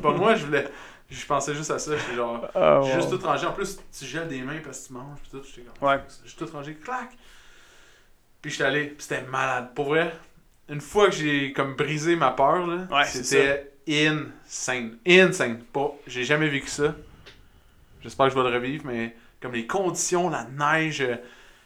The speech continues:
Speaker 1: tu sais, tu, je flottais comme dans un gros nuage. Tu,
Speaker 2: Mhm.
Speaker 1: tu, tu descendais, dévalais la pente. Euh, je me suis éclaté là, au moins trois fois dans la montagne. Une fois, c'est parce que j'ai sauvé la vie de quelqu'un, man. Mais <laughs> j'ai, c'était fou.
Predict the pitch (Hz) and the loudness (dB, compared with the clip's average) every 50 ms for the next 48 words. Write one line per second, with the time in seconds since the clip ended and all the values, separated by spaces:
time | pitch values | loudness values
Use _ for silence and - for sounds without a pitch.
0 | _ - - - - - - - - - 170 156 143 - - - - - - - | _ -20 -20 -20 -20 -20 -20 -16 -8 -4 -4 -4 -4 -4 -8 -12 -12 -10 -8 -8
1 | - - - 185 180 170 156 - 196 190 180 185 180 151 151 139 139 135 139 135 | -6 -4 0 2 4 4 2 2 0 -2 0 0 -2 -2 -2 -2 -4 -4 -4 -4
2 | 135 131 127 - 156 165 160 151 143 143 156 147 147 143 151 160 160 156 151 151 | -6 -6 -6 -2 -2 0 0 0 -2 -2 0 2 4 6 6 6 6 4 0 -4
3 | 156 - - - - _ _ _ _ _ _ - - 147 156 170 175 170 - - | -8 -12 -14 -18 -20 _ _ _ _ _ _ -12 -8 -6 -4 -2 -4 -4 -6 -10
4 | - - - _ _ _ _ _ _ _ - - - 139 165 170 165 165 147 143 | -14 -18 -20 _ _ _ _ _ _ _ -16 -12 -6 -4 -2 0 0 2 0 0
5 | 139 151 147 131 147 151 147 151 147 156 160 151 - - - - 147 143 147 143 | 0 -2 -2 0 0 2 4 4 4 4 2 2 0 0 2 2 2 2 0 -4
6 | - 127 120 113 113 - - - - - - _ _ _ - 139 143 139 - 170 | -6 -6 -6 -6 -6 -10 -16 -20 -20 -20 -20 _ _ _ -10 -8 -6 -4 -2 -2
7 | 165 160 - 170 147 147 - - 175 165 156 143 139 143 143 143 143 139 139 - | -2 -2 -2 -4 -4 -4 -2 -4 -4 -2 -2 -4 -4 -6 -8 -8 -8 -10 -12 -6
8 | - - 175 170 156 - - 147 143 143 147 151 147 - _ _ _ - 135 127 | 0 4 4 4 4 2 0 0 0 0 0 0 -6 -14 _ _ _ -10 -8 -8
9 | 123 123 120 120 120 127 127 127 135 135 135 131 _ _ _ _ _ _ _ _ | -6 -6 -6 -8 -6 -6 -6 -6 -8 -10 -14 -20 _ _ _ _ _ _ _ _
10 | _ _ _ _ _ _ _ - 139 131 127 120 151 156 151 151 - - 117 110 | _ _ _ _ _ _ _ -18 -16 -14 -8 -2 0 0 0 -2 -4 -8 -8 -8
11 | 107 113 113 110 - 139 131 135 127 127 127 127 - 120 113 110 139 156 156 147 | -6 -8 -10 -8 -6 -4 -4 -4 -4 -4 -6 -8 -10 -12 -10 -10 -12 -12 -12 -12
12 | 147 151 - - - - - - - - - - - - - 127 139 147 - 143 | -14 -16 -18 -20 -20 -20 -20 -20 -20 -20 -20 -20 -18 -12 -8 -6 -4 -2 -2 0
13 | - 214 196 - - - - - - - - - - - - - - - _ - | 0 0 -2 -2 -8 -16 -20 -20 -20 -20 -20 -20 -20 -20 -20 -20 -20 -20 _ -20
14 | - 139 123 123 131 131 123 123 123 - - - - - 127 123 - - - 160 | -16 -14 -12 -10 -8 -6 -6 -6 -6 -8 -10 -10 -6 -2 -2 -2 -2 -4 -6 -6